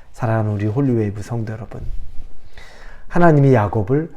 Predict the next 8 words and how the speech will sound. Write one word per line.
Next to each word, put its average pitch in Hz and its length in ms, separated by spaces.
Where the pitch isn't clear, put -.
세워주겠다고 135 960
말씀하신 101 880
그것대로 113 640
이루어집니다. 104 880
야곱이 104 560
머리 117 300
쓰지 117 400
않아도 95 580